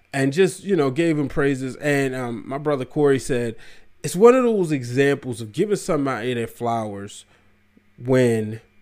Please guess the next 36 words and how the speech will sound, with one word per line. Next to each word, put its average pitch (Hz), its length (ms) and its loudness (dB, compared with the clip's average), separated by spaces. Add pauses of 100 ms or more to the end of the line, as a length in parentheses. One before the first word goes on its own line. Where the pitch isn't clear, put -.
(220)
they, 120 240 -4
while 127 220 0
they're 120 100 -4
still 107 300 -12
here." 92 320 -16 (520)
You 147 200 2
look 208 200 10
at 175 100 2
those 147 260 -2
two. 120 180 -8
You 107 160 -8
look 180 180 -4
at 190 60 -6
these 170 180 -8
two 147 200 -4
guys. 104 320 -8
Their - 160 -12
careers 139 560 4 (340)
were 107 140 -12
like 107 260 -14
this. - 540 -16 (640)
You 123 220 -6
know, 113 360 -6 (220)
um, 131 300 -4
behind 160 380 0
me, 135 140 2
I 123 100 -2
have 127 520 0
the 113 80 -8
championship, 127 680 -2
a - 40 -20
few 180 160 0
championship 110 600 -4
belts. 107 380 -12 (320)
I 127 100 4
got 135 400 4